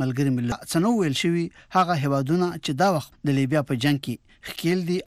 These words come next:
خپل پوځي ملاتړ باید سمدستي پای ته ورسوي او که نه. د امریکا د بهرنیو چارو وزیر مایک پامپیو د جمهور رئیس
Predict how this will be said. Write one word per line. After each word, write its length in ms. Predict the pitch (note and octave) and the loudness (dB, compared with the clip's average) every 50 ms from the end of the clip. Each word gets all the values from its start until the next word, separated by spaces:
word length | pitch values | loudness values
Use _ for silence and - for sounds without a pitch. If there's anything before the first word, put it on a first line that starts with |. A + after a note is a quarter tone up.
| - - | -8 -12
خپل 220 | B2+ B2 - G3 F3+ - | -6 0 0 0 2 2
پوځي 240 | E3+ E3 D#3 D#3+ F3+ F3+ | 2 2 2 2 2 0
ملاتړ 420 | F3 D#3 D3 C#3+ - E3+ E3 D3+ D#3+ | 2 0 0 0 0 -2 0 2 2
باید 160 | D#3+ D#3 - | 0 0 0
سمدستي 420 | - F3 E3+ D#3+ D#3 C#3 - E3+ C#3 E3 | -2 -2 0 0 -2 -2 -2 -2 0 0
پای 120 | D#3+ D#3+ - | 0 0 0
ته 80 | D#3 D#3 | 0 0
ورسوي 320 | D#3+ D#3 C#3+ - E3+ F3 D#3+ | 0 -2 -2 -2 -2 -2 -2
او 40 | C3+ - | -2 -2
که 80 | D3 C3+ B2+ | -2 -2 -2
نه. 60 | A#2 G2+ - _ _ _ _ _ - _ _ - - - - - _ - - | -2 -6 -10 _ _ _ _ _ -20 _ _ -20 -20 -20 -20 -20 _ -2 2
د 120 | C#3 D3 | 2 2
امریکا 260 | E3 F3+ F#3+ - B3 B3 A#3 G#3 | 2 2 0 2 2 0 2 0
د 100 | G#3 E3+ | 0 0
بهرنیو 400 | F3 D3+ C#3+ D#3 E3+ G#3 G#3+ G3 - - | 0 0 0 0 0 0 0 0 0 0
چارو 220 | F#3 E3+ E3 D#3+ | 0 0 0 0
وزیر 260 | D#3+ D#3 C#3+ - - - D#3 | 0 0 0 0 0 0 -2
مایک 160 | D3 D3+ D3+ - C3+ | -2 -2 0 0 0
پامپیو 320 | C3+ C3+ B2+ - E3+ F#3+ F#3 D#3+ | 0 0 0 0 0 0 0 0
د 80 | D#3 C3+ B2+ | -2 0 0
جمهور 320 | C#3 C3 C3+ E3+ G3 F#3+ | 0 0 2 0 0 0
رئیس 120 | E3+ C#3+ | 0 -2